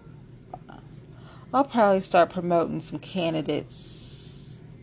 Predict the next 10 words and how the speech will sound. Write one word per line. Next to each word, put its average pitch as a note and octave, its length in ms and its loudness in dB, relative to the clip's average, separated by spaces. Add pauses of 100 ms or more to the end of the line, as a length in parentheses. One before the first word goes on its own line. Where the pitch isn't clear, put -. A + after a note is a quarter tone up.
(180)
closer F#3+ 340 2
to - 180 -6
election - 600 -2
time. - 440 -2
Look F#3+ 140 -6
for - 140 -6
that - 180 0
probably - 460 -6 (560)
September, E3 680 -2 (120)
mid-September. D#3+ 840 -4